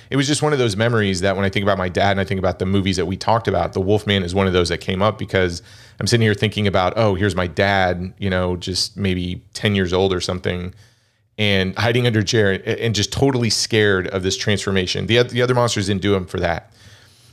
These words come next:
And so I've grown up with this film, watching it over and over again. And I remember seeing the trailer for this, and my first reaction was,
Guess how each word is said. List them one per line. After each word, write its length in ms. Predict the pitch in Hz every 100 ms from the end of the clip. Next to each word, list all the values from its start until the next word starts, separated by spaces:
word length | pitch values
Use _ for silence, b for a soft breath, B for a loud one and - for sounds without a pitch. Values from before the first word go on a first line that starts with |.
| b
And 160 | 110 104
so 440 | 120 107 101 95
I've 340 | 107 117 104 85
grown 240 | 110 104
up 160 | 98 104
with 120 | 127
this 140 | 131
film, 220 | - 127 117
watching 260 | 107 -
it 40 | 101
over 140 | 98
and 60 | 95
over 120 | 95
again. 340 | 104 110 107 104
And 100 | 110
I 20 | 101
remember 260 | 98 117
seeing 280 | 123 127 113
the 80 | 98
trailer 420 | - 120 107 101
for 140 | 92 95
this, 500 | 90 87 - - - _ _ _ _ _ _ -
and 520 | 98 104 104 98 92
my 140 | 107 98
first 320 | - 107 -
reaction 380 | 107 107 - 98
was, 400 | 90 87 85